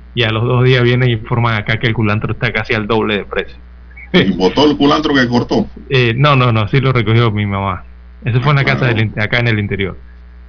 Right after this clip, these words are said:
Speaker 1: Pero,
Speaker 2: Claro.
Speaker 1: eh, pero después me puse
Speaker 2: No
Speaker 1: a
Speaker 2: se
Speaker 1: pensar,
Speaker 2: bota.
Speaker 1: ¿no? Mire usted,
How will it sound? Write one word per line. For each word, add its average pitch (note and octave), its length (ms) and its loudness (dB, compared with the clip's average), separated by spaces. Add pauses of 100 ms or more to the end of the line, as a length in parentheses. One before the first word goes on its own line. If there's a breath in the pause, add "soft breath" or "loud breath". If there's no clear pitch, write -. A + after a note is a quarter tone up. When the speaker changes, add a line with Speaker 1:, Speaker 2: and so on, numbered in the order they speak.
Speaker 1:
Pero, C3+ 460 2
Speaker 2:
Claro. - 40 -
Speaker 1:
eh, A#2 560 2
pero C#3 200 4
después C#3 260 4
me D3 40 2
puse D3+ 160 4
Speaker 2:
No E3+ 40 2
Speaker 1:
a D#3 40 0
Speaker 2:
se D3+ 80 0
Speaker 1:
pensar, F#3+ 260 4
Speaker 2:
bota. D3 100 2
Speaker 1:
¿no? D3 140 4
Mire E3+ 180 4
usted, F3+ 300 0